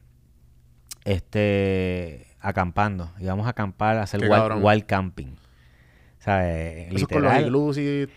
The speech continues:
Speaker 1: No, wild camping, donde nos cogiera el terreno, un terreno bonito, había una cascada, un río, vamos a pararnos aquí, vamos a acampar aquí, porque
Speaker 2: Qué
Speaker 1: ahí
Speaker 2: cabrón.
Speaker 1: Islandia está lleno de...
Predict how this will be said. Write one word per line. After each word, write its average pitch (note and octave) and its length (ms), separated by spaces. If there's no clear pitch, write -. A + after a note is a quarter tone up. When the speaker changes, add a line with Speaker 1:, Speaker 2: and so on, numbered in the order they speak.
Speaker 1:
No, C#3+ 180
wild C3 280
camping, G#2+ 420
donde F#2+ 220
nos F2+ 120
cogiera F#2+ 360
el C3+ 100
terreno, C#3+ 380
un C#3 80
terreno A#2 340
bonito, C3+ 340
había B2 120
una A#2 120
cascada, C3 460
un C3 100
río, C#3 320
vamos G#2+ 200
a A#2+ 60
pararnos A#2+ 320
aquí, G#2 100
vamos B2 140
a - 20
acampar G#2+ 300
aquí, G#2 300
porque F#2 420
Speaker 2:
Qué E2 80
Speaker 1:
ahí F#2+ 140
Speaker 2:
cabrón. F2+ 160
Speaker 1:
Islandia G2+ 480
está - 160
lleno A2+ 420
de... G2+ 240